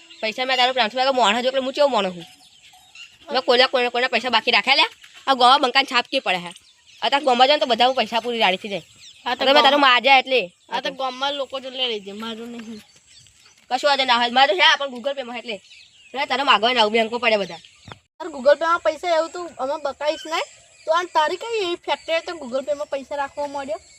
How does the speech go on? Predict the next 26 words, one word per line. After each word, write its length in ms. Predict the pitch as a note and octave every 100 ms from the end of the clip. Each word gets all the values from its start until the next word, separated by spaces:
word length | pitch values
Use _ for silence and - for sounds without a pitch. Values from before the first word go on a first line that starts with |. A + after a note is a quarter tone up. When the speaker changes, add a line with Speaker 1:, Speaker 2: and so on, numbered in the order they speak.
| -
Speaker 1:
અરે 180 | A#3+ D4+
પણ 140 | D#4+
અત્યારે 220 | D4 D#4
બધું 160 | D4 D4
ડિજિટલ 300 | A#3+ B3+ C#4
થઈ 120 | C#4
ગયું 100 | C#4
કે 60 | C#4
હું 100 | C4+
રાખાવું 340 | A#3+ C4+ C4
એટલે. 200 | A#3 G#3+ - - - _ _ A3+
Speaker 2:
અ, 80 | C4+ C#4+ C4+
તારે 200 | C#4 D4
પૂછી 300 | - C4+ D4
ખાત 280 | - E4 E4
પૈસા 280 | D#4 D4+ E4
હોતા 320 | E4 E4 D#4+
હે 180 | F4 F#4
નહીં 220 | D#4 G#3+ - -
અને 200 | B3 C#4+ D4+ D4+ D4
તું 160 | D#4
Google 300 | C4+ B3 D#4+
Pay 120 | F#4+
ની 100 | F4+
વાત 180 | F#4 F4+
કરો? 280 | - F4+